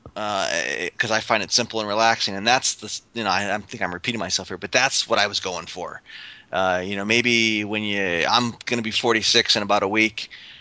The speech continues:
and I'm feeling already like, um, on the downhill slope. Um, my, I don't have the mental acuity that, that <laughs> I had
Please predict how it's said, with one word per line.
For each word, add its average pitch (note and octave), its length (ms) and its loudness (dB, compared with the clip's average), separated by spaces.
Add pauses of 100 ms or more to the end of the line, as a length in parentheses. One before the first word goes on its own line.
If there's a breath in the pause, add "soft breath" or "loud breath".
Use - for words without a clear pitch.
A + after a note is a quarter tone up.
(140 loud breath)
and G#2 140 2
I'm A2 120 4
feeling A2 380 2
already G#2 400 6
like, G2 340 2
um, G2 400 2 (180)
on G#2+ 180 2
the G#2 80 -2
downhill G2+ 420 2
slope. A#2 580 4
Um, G2 400 0 (100)
my, G2 240 0 (220)
I G2+ 300 2 (160)
don't G#2+ 200 2
have G2+ 240 6
the F#2+ 120 0
mental G2+ 360 0
acuity G#2 460 4
that, F#2 200 4 (520 loud breath)
that G2+ 220 0 (160)
<laughs> C3 560 6
I A#2 100 2
had A#2+ 220 0